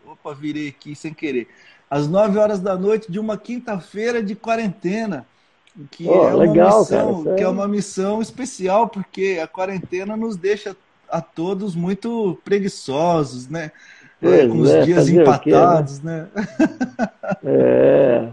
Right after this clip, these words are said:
Speaker 2: pois é, cara. Mas é assim.
Speaker 1: Que bom, obrigado, viu?
Speaker 2: Estamos aí, oxe, um privilégio, Guito,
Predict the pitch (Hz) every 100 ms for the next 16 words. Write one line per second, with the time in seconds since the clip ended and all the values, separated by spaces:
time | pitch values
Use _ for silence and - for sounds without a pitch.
0 | 113 - 139 151 127 139 170 165 - 113
1 | - - - - - 143 196 208 247 233
2 | - 135 139 113 _ _ _ _ _ _
3 | _ _ _ _ _ _ _ _ _ _
4 | - 175 139 120 120 117 147 151 123 117
5 | 113 131 202 202 143 151 156 156 120 120
6 | - - 120 143 156 208 214 165 175 147
7 | 113 104 -